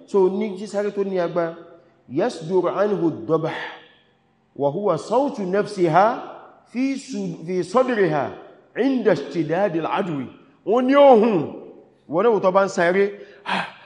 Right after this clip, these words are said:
ha, ha. Irú ohùn yẹn, òun náà ń sọ yẹn. Wal adiyatu dabha. Eh? Wal adiyati, afwan, wal adiyati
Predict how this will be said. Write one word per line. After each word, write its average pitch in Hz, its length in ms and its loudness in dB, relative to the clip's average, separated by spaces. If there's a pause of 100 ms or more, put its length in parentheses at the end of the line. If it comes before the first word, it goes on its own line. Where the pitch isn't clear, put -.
(140)
ha, - 240 -8 (300)
ha. 190 140 -6 (1500)
Irú 254 200 2
ohùn 208 320 6
yẹn, 208 180 2 (120)
òun 151 140 -4
náà 175 120 -2
ń 170 40 -6
sọ 151 140 -10
yẹn. 135 200 -8 (340)
Wal 151 200 -2
adiyatu 226 1300 2 (440)
dabha. 160 640 -4 (2750)
Eh? 175 180 0 (1200)
Wal 165 180 0
adiyati, 185 840 4
afwan, 160 300 0
wal 156 140 -2
adiyati 185 1120 -2